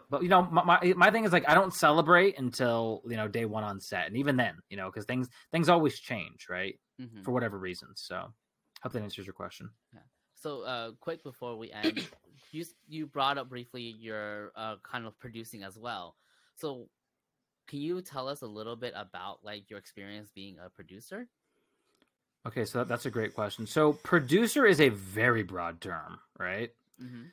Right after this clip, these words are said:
Speaker 1: So you have, like, you know, like, your associate producer, your, um, co-producer, your executive producer,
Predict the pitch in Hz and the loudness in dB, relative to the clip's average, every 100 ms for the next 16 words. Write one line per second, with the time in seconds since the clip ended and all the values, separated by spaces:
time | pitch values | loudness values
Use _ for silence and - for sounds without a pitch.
0 | _ _ - 131 123 131 139 139 127 131 | _ _ -4 0 2 6 8 6 4 0
1 | 113 120 110 104 92 95 101 98 190 185 | 0 -4 -4 -4 -6 -8 -8 2 4 6
2 | 190 165 160 156 147 147 139 117 104 98 | 4 2 0 0 0 0 0 0 -2 -2
3 | 95 95 - 92 90 87 87 90 - _ | -2 -4 -4 -6 -6 -8 -10 -12 -16 _
4 | - 156 165 151 139 135 143 123 104 95 | 0 2 4 4 2 2 0 -2 -2 -4
5 | 101 113 123 110 104 110 110 113 104 104 | -4 -4 -4 -6 -4 -6 -4 -4 -4 -4